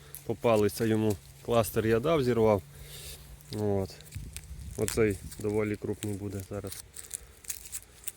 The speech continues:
Ось. Ось такий здоров'ячок.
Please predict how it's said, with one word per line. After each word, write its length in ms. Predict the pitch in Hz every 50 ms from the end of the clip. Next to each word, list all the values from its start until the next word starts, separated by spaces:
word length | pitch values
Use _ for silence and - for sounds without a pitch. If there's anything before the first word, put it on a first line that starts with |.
| - - - - - - - - - - - - - - - - - - - - - - - - - - - - - - - - - - - - - - - - - - - - - - -
Ось. 380 | - 98 98 92 95 98 - - - - - - - - - - - - - - - - - - - - - - - - - - - - - - - - - - - - - - - - - - - - -
Ось 120 | 107 104 -
такий 480 | - 113 101 - - 104 101 95 92 87 - - - - - - - - 98 -
здоров'ячок. 640 | - 107 98 101 98 98 101 98 - - 104 95 90